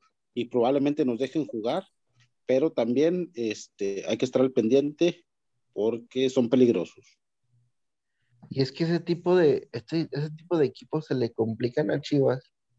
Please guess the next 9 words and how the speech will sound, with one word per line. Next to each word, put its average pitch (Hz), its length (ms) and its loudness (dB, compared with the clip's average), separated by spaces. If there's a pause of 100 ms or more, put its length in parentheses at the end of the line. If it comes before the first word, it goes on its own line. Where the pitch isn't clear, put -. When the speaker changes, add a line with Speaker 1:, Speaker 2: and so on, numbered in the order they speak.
(380)
Speaker 1:
Ajá. 92 160 -8
Speaker 2:
porque 127 340 -4
se 135 140 2
encierran 160 880 4 (960)
y 143 160 2
de 135 160 6
repente 175 760 4
con 143 420 2
la 131 220 2